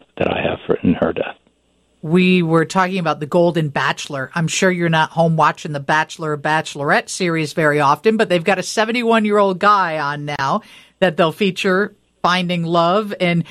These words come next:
Speaker 2: Steve said in the promos, they kind of focus in on his hearing aids. That used to be a sign that you were old, but they're, they've changed so much. And I was reading that study that said hearing aids may reduce your risk of dementia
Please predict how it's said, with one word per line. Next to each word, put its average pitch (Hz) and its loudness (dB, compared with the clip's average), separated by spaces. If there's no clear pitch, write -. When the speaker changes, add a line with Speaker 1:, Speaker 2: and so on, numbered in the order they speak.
Speaker 2:
Steve 277 0
said 240 2
in 214 2
the 196 -2
promos, 247 0
they 208 0
kind 196 0
of 180 -8
focus 220 2
in 208 4
on 185 2
his 170 -2
hearing 240 2
aids. 139 -2
That 226 4
used 349 2
to 294 -2
be 208 4
a 175 2
sign 180 0
that 175 -6
you 180 -2
were 175 -2
old, 202 4
but 214 2
they're, 226 2
they've 214 0
changed 320 0
so 247 4
much. 262 2
And 226 4
I 202 2
was 196 0
reading 240 2
that 220 2
study 226 0
that 208 -2
said 202 2
hearing 226 2
aids 202 2
may 202 6
reduce 214 0
your 190 4
risk 196 0
of 165 0
dementia 170 2